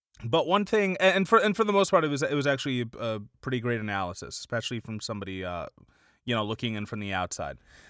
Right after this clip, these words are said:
Um, but another, but one of the n-, things they mentioned was that, uh, a negative stereotype of Miles was that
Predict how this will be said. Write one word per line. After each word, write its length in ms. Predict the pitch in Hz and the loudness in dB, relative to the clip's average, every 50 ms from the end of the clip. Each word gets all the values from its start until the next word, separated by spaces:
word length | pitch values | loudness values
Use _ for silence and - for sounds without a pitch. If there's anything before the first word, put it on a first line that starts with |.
| - - _ | -20 -6 _
Um, 220 | 120 127 127 131 | 2 2 2 6
but 140 | 117 147 156 | 6 6 6
another, 300 | 156 160 175 185 190 - - | 6 4 2 2 2 0 -2
but 220 | 143 147 160 143 | -2 -2 -2 0
one 140 | 160 190 208 | 0 -2 -2
of 60 | 220 | 0
the 60 | 214 | -2
n-, 140 | 190 160 147 | -2 -4 -6
things 300 | 123 - 170 160 156 131 | -8 -8 -6 -6 -4 -4
they 120 | 151 143 | -4 -4
mentioned 460 | 135 135 135 139 131 - 151 139 123 113 | -2 -2 -4 -6 -4 -4 -4 -4 -4 -4
was 200 | 113 117 113 107 | -4 -6 -4 -2
that, 340 | - 123 120 117 113 110 - - | 0 0 2 2 0 -2 -2 -4
uh, 260 | 117 117 113 110 - | -2 0 0 0 0
a 40 | 131 | -2
negative 640 | 135 139 156 165 170 156 175 165 156 139 117 117 - - - | 0 2 2 2 2 2 2 0 0 0 -2 -4 -12 -14 -10
stereotype 840 | - - - 170 170 175 180 165 143 123 117 - 127 113 104 104 - | -10 -4 0 4 4 4 4 4 2 0 0 0 0 0 0 0 -2
of 160 | 107 101 107 107 | -4 -6 -4 -2
Miles 680 | 113 127 151 170 180 156 110 90 80 80 - - - - _ _ - - - _ _ _ _ | 0 2 4 4 4 4 2 0 -4 -6 -8 -10 -12 -12 _ _ -20 -20 -20 _ _ _ _
was 280 | 110 127 123 117 110 | 2 4 4 4 2
that 420 | - 131 117 113 113 113 110 107 | 2 2 4 4 4 4 2 0